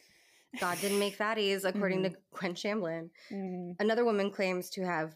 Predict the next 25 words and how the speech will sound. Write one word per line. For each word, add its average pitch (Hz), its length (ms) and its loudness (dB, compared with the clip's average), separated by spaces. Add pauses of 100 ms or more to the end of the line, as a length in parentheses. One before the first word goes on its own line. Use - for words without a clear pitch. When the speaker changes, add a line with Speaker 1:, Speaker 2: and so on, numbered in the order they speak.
Speaker 1:
permanent 233 460 2 (160)
metabolic 160 540 0
issues 143 400 -6
resulting 151 380 -4
from 139 120 -8
the 147 60 -2
diet. 151 500 2 (200)
And 156 300 2 (120)
yet 165 240 0
another 170 280 2
woman, 165 480 2 (220)
uh, 180 60 -6
Speaker 2:
Mm-hmm. 165 360 0
Speaker 1:
whose 170 300 0
mom 185 380 2
had 180 240 -2
started 147 540 -2
way 156 180 4
down 147 280 0
when 151 160 2
she 170 220 2
was 165 140 0
only 147 220 4
fourteen, 156 840 0 (420)
uh, 151 240 0